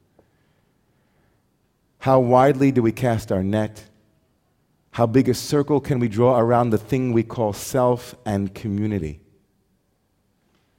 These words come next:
After the Toulouse atrocity, I received emails about prayers,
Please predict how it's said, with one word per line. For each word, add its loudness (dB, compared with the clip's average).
After 2
the 0
Toulouse 0
atrocity, -2
I -2
received -2
emails 4
about 0
prayers, -6